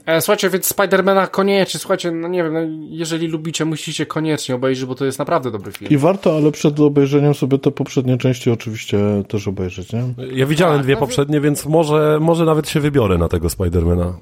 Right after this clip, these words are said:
Speaker 1: No, jak, e, jeszcze zdążysz, nie wiem, ile on jeszcze będzie grany, ale no, pe-, pewnie jakiś tam seans jeden dziennie będzie.
Speaker 3: Jak nie, to chuj,
Speaker 1: Więc
Speaker 3: to pożyczę od kogoś na D V D albo Blu-rayu.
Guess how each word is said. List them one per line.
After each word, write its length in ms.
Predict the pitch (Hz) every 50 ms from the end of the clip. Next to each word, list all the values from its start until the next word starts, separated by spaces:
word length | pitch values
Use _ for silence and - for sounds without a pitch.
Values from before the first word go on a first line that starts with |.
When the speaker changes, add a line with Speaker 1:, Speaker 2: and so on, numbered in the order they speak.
| - _ _
Speaker 1:
No, 220 | - 123 131 147 156 156 151 156 147 - - - 147
jak, 420 | 135 151 151 151 - - - - 151 151 151
e, 40 | 147
jeszcze 260 | 151 143 - - 143
zdążysz, 600 | 131 135 143 147 147 131 104 107 104 92 - 104 104
nie 140 | 117 120
wiem, 120 | 113 110 110
ile 100 | 104 107
on 60 | 104
jeszcze 200 | 107 101 - -
będzie 220 | 107 107 101 104 107
grany, 400 | 117 135 131 117 104 107 120 120 - _ _ - - - - - _ _ _ _
ale 380 | - 113 120 123 127 139 147
no, 340 | 170 214 247 254 247 240 220
pe-, 120 | 226 - 180
pewnie 220 | - 190 180 175
jakiś 200 | 170 165 165 147
tam 120 | - 147
seans 400 | 123 - - 147 135 131 127 -
jeden 420 | 135 131 123 127 123 120 120 120 117
dziennie 320 | 110 120 117 117 113 110
będzie. 220 | 101 107 107 107 117
Speaker 3:
Jak 120 | 120 -
nie, 120 | 160 156
to 120 | 147 - 151
chuj, 240 | - - 165 147 131
Speaker 1:
Więc 180 | 131 107 -
Speaker 3:
to 60 | -
pożyczę 280 | 117 104 110 98 - 92
od 100 | 90 85
kogoś 280 | - 95 87 90 85 87
na 80 | 92 85
D 100 | 87 87
V 120 | 87 90
D 200 | 78 92 90 87
albo 220 | 82 80 76 85
Blu-rayu. 440 | 76 82 82 82 82 85 85 85 82